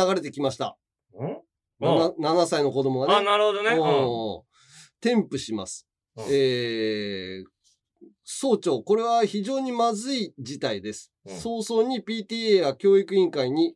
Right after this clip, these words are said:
Speaker 1: 抗議の営業をしないといけないんじゃないですか」と。このツイートがね、
Speaker 2: うん。
Speaker 1: えー、うちの七歳が、
Speaker 2: うん。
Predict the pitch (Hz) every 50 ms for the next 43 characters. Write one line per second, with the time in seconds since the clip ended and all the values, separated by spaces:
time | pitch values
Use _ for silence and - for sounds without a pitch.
0 | _ _ - 240 285 277 233 190 190 170 160 156 151 143 160 170 170 160 175 180
1 | 180 190 185 - 180 180 180 170 131 117 135 139 143 143 123 110 104 107 101 95
2 | 87 - - - 90 - 80 82 - _ _ _ _ _ _ _ - 208 220 202
3 | 135 131 - 214 233 233 196 208 226 226 220 220 220 233 247 - _ _ _ _
4 | _ _ _ - - _ _ _ _ _ _ _ - 123 123 117 - - 185 196
5 | 196 - - 277 285 302 320 330 320 247 196 190 214 240 262 269 262 - 160 131
6 | 107 107 107 127 117 - - _ _ - 131 117